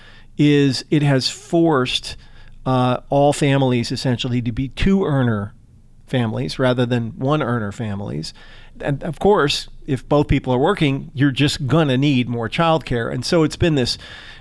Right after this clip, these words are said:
really terrible double whammy for families who earn less on a relative basis and work more.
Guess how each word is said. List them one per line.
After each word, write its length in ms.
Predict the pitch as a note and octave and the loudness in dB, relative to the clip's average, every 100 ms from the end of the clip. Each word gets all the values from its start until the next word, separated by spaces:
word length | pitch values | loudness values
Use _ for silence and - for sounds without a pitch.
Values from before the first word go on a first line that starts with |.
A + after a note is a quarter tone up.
| - | -18
really 560 | D4+ C4+ B3+ F#3+ F3+ B2+ | -16 -14 -2 2 2 2
terrible 560 | - G3 G3+ F3 B2+ | 2 4 4 4 2
double 440 | A#2 C#3 B2 B2 A#2 | 2 2 2 0 2
whammy 640 | C#3 F3 E3 B2+ A#2 A#2 | 2 4 4 2 0 -4
for 340 | - C#3+ B2+ | -8 -4 -4
families 840 | A2+ - F#3+ G3 A#2+ A#2 A#2+ C#3+ - - - - | -2 0 0 2 0 -2 -6 -8 -10 -14 -20 -8
who 200 | - D3+ E3 | 0 0 2
earn 240 | E3 D#3+ | 2 2
less 280 | B2+ B2 - | 2 0 0
on 100 | B2 | -2
a 60 | |
relative 400 | B2 A#2+ A#2 B2 | -2 -2 -4 -6
basis 420 | G#2+ A#2+ - B2+ - | -4 -4 -2 -4 -2
and 220 | E3+ D3+ B2 | 2 2 4
work 240 | B2 - | 2 2
more. 340 | C#3 B2+ - | 2 2 0